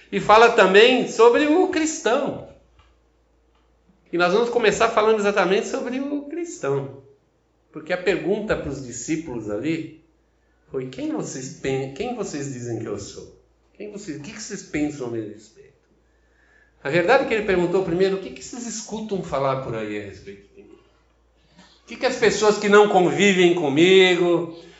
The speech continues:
o que que as pessoas que não veem em mim a própria presença de Deus, alguém que vem, é, eu fazendo os milagres, operando essas coisas poderosas, libertação, cura,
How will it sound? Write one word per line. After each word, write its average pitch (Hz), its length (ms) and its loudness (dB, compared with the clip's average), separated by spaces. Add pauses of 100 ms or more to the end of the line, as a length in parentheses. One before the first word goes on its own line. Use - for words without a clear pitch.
o - 20 -20
que 226 100 -6
que 240 100 2
as 220 100 4
pessoas 214 420 4
que 214 120 -2
não 202 240 6
veem 202 480 6
em 170 40 0
mim 202 380 4
a - 40 -14
própria 185 260 4
presença 170 560 2
de 156 120 -2
Deus, 180 640 4 (180)
alguém 185 280 6
que 208 120 0
vem, 196 800 4
é, 165 320 0
eu 180 80 2
fazendo 180 400 4
os 185 120 4
milagres, 190 1040 8
operando 185 480 6
essas 180 260 2
coisas 185 320 2
poderosas, 175 840 6
libertação, 165 800 2
cura, 196 680 6